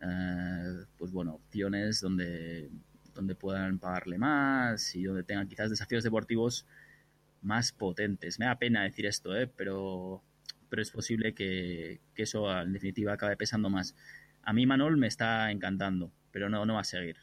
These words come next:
Están diciendo que Imanol no, no continuaría, que volvería al Sanse, que por cierto el Sanse está muy cerquita de jugar el playoff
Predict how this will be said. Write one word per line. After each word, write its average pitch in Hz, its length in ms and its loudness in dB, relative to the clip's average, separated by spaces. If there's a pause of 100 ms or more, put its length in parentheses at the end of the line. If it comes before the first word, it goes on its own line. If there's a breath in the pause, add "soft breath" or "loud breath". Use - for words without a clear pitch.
(180)
Están - 180 -10
diciendo 101 320 -4
que 98 80 -6
Imanol 98 380 0
no, 92 600 -2
no 101 140 -10
continuaría, 104 680 0 (180)
que 95 100 -12
volvería 98 360 2
al 101 100 0
Sanse, 117 340 2
que 110 100 0
por 98 120 -4
cierto 107 180 -6
el 101 100 -2
Sanse 117 540 2 (840 soft breath)
está 101 1000 2
muy 117 240 4
cerquita 104 640 -2
de 95 160 -2
jugar 98 340 -4
el 98 120 -2
playoff 101 340 -2